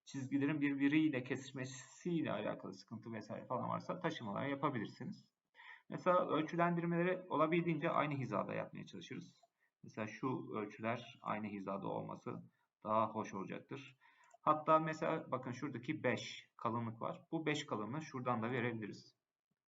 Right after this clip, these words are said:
Şunu silelim. Gelelim Smart Dimension'dan. Şu üst kısımda, şu alt kısım.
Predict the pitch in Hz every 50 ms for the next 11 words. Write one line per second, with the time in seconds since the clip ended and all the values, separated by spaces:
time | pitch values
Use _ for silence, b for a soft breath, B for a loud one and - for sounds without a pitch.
0 | _ _ - - 113 110 - - 117 95 92 92 123 156 - - - 110 104 98
1 | 95 98 101 - - 110 104 101 101 - - 104 98 98 98 95 95 - - 98
2 | 101 120 127 - - - _ _ - 120 113 - - - - - - 101 - -
3 | 101 101 113 120 - - - - 95 90 110 107 - - - - - - -